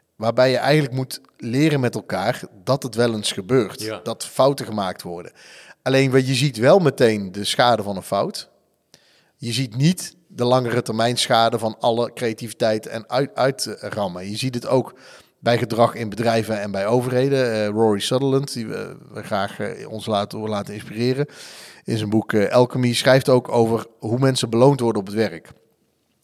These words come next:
Speaker 1: Als jij je volledig aan alle regeltjes houdt, als jij het doet zoals iedereen het altijd doet en het gaat fout,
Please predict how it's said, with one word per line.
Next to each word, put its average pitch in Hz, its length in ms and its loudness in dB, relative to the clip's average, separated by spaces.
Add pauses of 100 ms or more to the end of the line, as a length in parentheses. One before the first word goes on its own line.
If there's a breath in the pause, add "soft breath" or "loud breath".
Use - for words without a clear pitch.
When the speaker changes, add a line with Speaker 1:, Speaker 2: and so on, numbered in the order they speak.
Speaker 1:
Als - 180 -8
jij 123 160 4
je 127 80 4
volledig 131 520 4
aan 120 200 -4
alle 147 240 2
regeltjes 135 440 0
houdt, 92 220 -6
als 104 100 -14
jij 120 140 -2
het 107 140 -4
doet 139 200 0
zoals 110 180 -4
iedereen 143 400 2
het 117 100 -12
altijd 123 380 0
doet 135 340 -4 (380 soft breath)
en - 80 -10
het - 100 -12
gaat - 160 -6
fout, 165 420 0